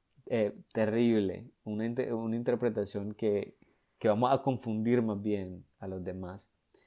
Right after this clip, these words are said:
Entonces aquí nosotros podemos decir que la posición se refiere a nuestra postura permanente que tenemos ante Dios.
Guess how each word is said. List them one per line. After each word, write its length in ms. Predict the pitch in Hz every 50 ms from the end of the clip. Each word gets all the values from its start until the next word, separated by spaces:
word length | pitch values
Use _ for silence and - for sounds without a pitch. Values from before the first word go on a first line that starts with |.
| _ _ _ _
Entonces 400 | 113 110 117 120 117 - 139 151 151
aquí 220 | 131 120 - 127
nosotros 420 | 123 127 117 127 117 110 135 135 135
podemos 340 | - 120 113 113 113 117 117
decir 300 | 123 117 127 135 120 -
que 100 | 156 131
la 220 | 123 120 117 -
posición 720 | - 135 131 - 139 135 127 - - 151 160 165 180 180
se 160 | - 170 156
refiere 720 | 135 127 117 120 - 131 131 139 147 170 180 190 190 - _ _ _ _ _
a 100 | - 123
nuestra 400 | 123 120 127 123 - 123 117 -
postura 760 | - 117 104 - - - 151 160 175 185 185 180 175 - - _ _ _
permanente 880 | - 196 208 214 214 208 202 202 190 185 185 185 170 156 - 151 131
que 100 | 139 135
tenemos 500 | 139 - 110 107 113 123 135 143 147 -
ante 320 | 131 117 110 98 - 101 101
Dios. 520 | 104 104 101 95 95 - - - -